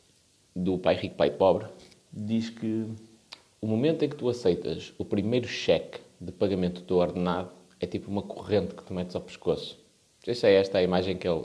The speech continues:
que ele fala, mas é mais ou menos isto que ele diz. Porquê? Porque tu habituas-te àquele comodismo. Habituas-te àquele, àquele trabalhar para receber um ordenado, para pagar contas. Trabalhar para receber um ordenado, para pagar contas.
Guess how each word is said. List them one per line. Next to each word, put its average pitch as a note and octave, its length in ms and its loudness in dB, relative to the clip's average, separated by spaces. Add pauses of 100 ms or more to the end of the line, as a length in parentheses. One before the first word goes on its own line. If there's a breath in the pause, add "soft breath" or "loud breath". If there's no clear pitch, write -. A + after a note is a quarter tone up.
(160)
que - 100 -8
ele D#2+ 80 -4
fala, F2+ 400 4
mas E2+ 240 -6
é E2+ 80 4
mais E2+ 180 2
ou F2+ 60 0
menos F2 160 2
isto E2 160 -6
que - 80 -4
ele D2+ 200 -2
diz. - 160 -18 (760 soft breath)
Porquê? E2 380 -2 (140)
Porque A#2+ 160 -8
tu C#3 80 4
habituas-te B2+ 440 0
àquele A#2+ 240 -4
comodismo. A2+ 640 -2 (920 loud breath)
Habituas-te G2+ 540 0
àquele, F2+ 460 -6
àquele E2 600 -4
trabalhar F2+ 840 0 (240)
para G2+ 140 -6
receber - 320 -4
um G2 100 -4
ordenado, G2 480 -2 (320 soft breath)
para - 100 -16
pagar D#2 280 -4
contas. - 560 -14
Trabalhar D#2+ 580 0
para F#2+ 100 -8
receber E2+ 480 -4
um E2+ 60 -8
ordenado, D#2 380 -6
para - 80 -16
pagar D#2 260 -4
contas. - 400 -12